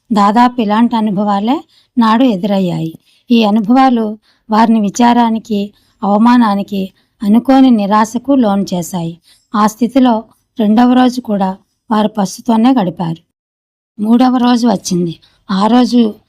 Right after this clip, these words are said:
మొదటి రెండు రోజులు ఎదురైన అదే రకమైన అనుభవాలే అందరూ చవిచూశారు. ఈ రకంగానే ఏడు రోజులు గడిచాయి. ఎనిమిదవ రోజు వ్యాసుడు ఒక ఇంటి ముందు భిక్ష అడుగుతూ నిలబడ్డాడు. కానీ ఆ ఇంట్లోని వారు వ్యాసుని కంఠధ్వనిని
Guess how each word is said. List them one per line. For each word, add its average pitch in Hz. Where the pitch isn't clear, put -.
మొదటి 233
రెండు 226
రోజులు 233
ఎదురైన 214
అదే 240
రకమైన 233
అనుభవాలే 202
అందరూ 220
చవిచూశారు. 185
ఈ 233
రకంగానే 254
ఏడు 214
రోజులు 214
గడిచాయి. 170
ఎనిమిదవ 240
రోజు 226
వ్యాసుడు 226
ఒక 247
ఇంటి 202
ముందు 240
భిక్ష 202
అడుగుతూ 208
నిలబడ్డాడు. 175
కానీ 226
ఆ 233
ఇంట్లోని 233
వారు 208
వ్యాసుని 208
కంఠధ్వనిని 220